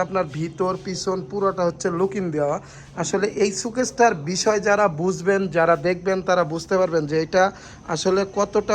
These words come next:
গর্জিয়াস। এটা কিন্তু আপনার সব থেকে বেস্ট কোয়ালিটি। আপনার যে এই পায়াটা লাগানো আছে, এটা কিন্তু আপনার পুরাটা কিন্তু হচ্ছে পাঁচ ইঞ্চি কাঠের থেকে খুদাই করে এই ডিজাইনগুলো করা। আপনার এটা দেখা যাচ্ছে এই পায়াটা কিন্তু আনাম একটা গাছের থেকে নেওয়া। আর এটার যদি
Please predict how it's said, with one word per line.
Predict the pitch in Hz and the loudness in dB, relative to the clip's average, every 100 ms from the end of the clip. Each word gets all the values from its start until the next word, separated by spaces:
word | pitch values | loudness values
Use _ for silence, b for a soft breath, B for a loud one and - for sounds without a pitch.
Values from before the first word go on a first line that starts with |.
| 175 | 4
গর্জিয়াস। | 165 151 151 143 | 4 4 0 -2
এটা | 170 202 190 | -2 -2 -2
কিন্তু | 202 214 | 0 0
আপনার | 208 208 - | 0 -2 0
সব | 214 208 | -2 2
থেকে | 226 220 165 | 4 4 4
বেস্ট | 180 180 | 2 2
কোয়ালিটি। | 185 156 135 127 B B - 190 | 2 2 0 -4 B B 2 2
আপনার | 196 208 190 | 6 4 6
যে | 214 214 208 | 8 8 8
এই | 214 208 | 4 4
পায়াটা | 196 202 226 226 | 6 6 6 6
লাগানো | 202 196 185 | 6 6 4
আছে, | 170 196 196 | 0 -2 -2
এটা | 175 - - | 2 4 4
কিন্তু | 196 220 | 2 -2
আপনার | 196 214 208 214 | -2 -2 -2 -2
পুরাটা | 220 214 220 220 208 | 0 0 0 -2 -2
কিন্তু | 202 - 202 | -8 -6 -6
হচ্ছে | 202 - 208 202 | -4 -4 -4 2
পাঁচ | 196 196 | 2 0
ইঞ্চি | 208 202 214 202 | -6 -6 -8 -4
কাঠের | 190 190 190 214 | -2 -2 -4 -4
থেকে | 185 160 B B B - | -2 -4 B B B -6
খুদাই | 208 208 226 214 | 0 6 6 8
করে | 214 208 180 | 8 8 6
এই | 165 | 6
ডিজাইনগুলো | 165 175 170 160 160 160 | 4 4 2 2 2 2
করা। | 151 170 B B B - 160 | 0 0 B B B -8 -4
আপনার | 175 185 185 | -2 0 2
এটা | 202 | 2
দেখা | 208 202 202 202 | 2 2 2 0
যাচ্ছে | 190 208 202 190 | 0 0 0 0
এই | 190 170 | -2 2
পায়াটা | 196 196 196 185 | 2 4 2 0
কিন্তু | 196 196 196 180 | -2 -6 -2 0
আনাম | 196 208 208 | 2 0 0
একটা | - 202 175 | 0 -2 0
গাছের | 165 170 175 | -2 -4 -8
থেকে | 180 170 | -4 -2
নেওয়া। | 156 151 | 0 0
আর | 180 175 | 0 -2
এটার | 175 202 170 | -4 -4 -2
যদি | 208 170 | -2 0